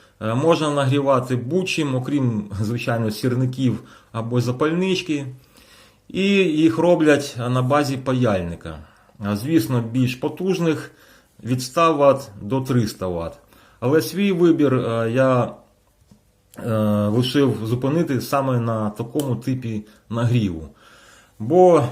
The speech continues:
ну, як відомо, всі ці паяльники, вони йдуть китайського виробництва. Невідомо, який в них термін придатності. Більш того, на це клеймо треба натискати,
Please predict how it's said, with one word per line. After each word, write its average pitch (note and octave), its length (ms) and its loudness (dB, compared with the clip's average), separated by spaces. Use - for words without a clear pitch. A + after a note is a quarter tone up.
ну, D#3+ 260 -6
як D#3+ 240 0
відомо, D3+ 600 4
всі - 180 -4
ці - 160 -2
паяльники, C3 880 0
вони C3+ 360 -2
йдуть B2+ 400 -2
китайського C3 560 -2
виробництва. E3 840 0
Невідомо, D3+ 880 4
який C#3+ 400 0
в C#3+ 40 0
них B2+ 200 0
термін A#2+ 640 2
придатності. D#3 920 0
Більш C3 420 -2
того, A#2 520 0
на C3 120 -2
це D#3+ 200 2
клеймо D3+ 400 4
треба C3+ 320 0
натискати, D3+ 800 0